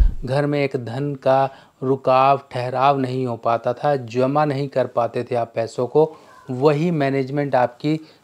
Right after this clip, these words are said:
सेटल होना शुरू हो जाएगी। क्योंकि धन कुबेर जहाँ भी होते हैं वहाँ पैसों की दिक्कतों को सही करते हैं। आप धन कुबेर चाहे तो घर में रखिए, चाहे अपने ऑफिस टेबल पे रखिए,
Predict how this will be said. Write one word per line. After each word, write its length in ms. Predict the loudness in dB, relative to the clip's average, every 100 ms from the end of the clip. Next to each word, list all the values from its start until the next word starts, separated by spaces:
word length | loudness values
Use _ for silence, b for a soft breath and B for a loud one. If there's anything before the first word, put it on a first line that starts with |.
| B
सेटल 380 | -2 0 0 -2
होना 280 | -4 -4 -4
शुरू 260 | -4 -6 -4
हो 140 | -4
जाएगी। 400 | -6 -6 -8 -14 b b b
क्योंकि 260 | -10 -6 -4
धन 340 | -6 -6 -4 -4
कुबेर 520 | -4 -2 2 2 2
जहाँ 400 | -2 -6 -2 -2
भी 120 | -2 -4
होते 300 | -6 -6 -8
हैं 260 | -6 -8 -10 b b _
वहाँ 280 | -2 0 0
पैसों 400 | 0 -2 0 -6
की 140 | -6 -6
दिक्कतों 440 | -6 -6 -6 -6
को 160 | -2 -2
सही 280 | -2 -6 -8
करते 320 | -6 -8 -6
हैं। 200 | -10 -10 -14 B B 0
आप 260 | 2 2 -2
धन 220 | -6 -4
कुबेर 320 | -2 0 -2
चाहे 260 | -2 -6 -8
तो 160 | -8 -8
घर 260 | -6 -4
में 160 | -2 0
रखिए, 400 | -2 -2 -2 -4 B B B
चाहे 240 | -4 -2 -2
अपने 240 | -2 -4
ऑफिस 460 | 0 0 0 -6 -4
टेबल 240 | -2 -2
पे 160 | -2 -2
रखिए, 460 | -4 -4 -2 -2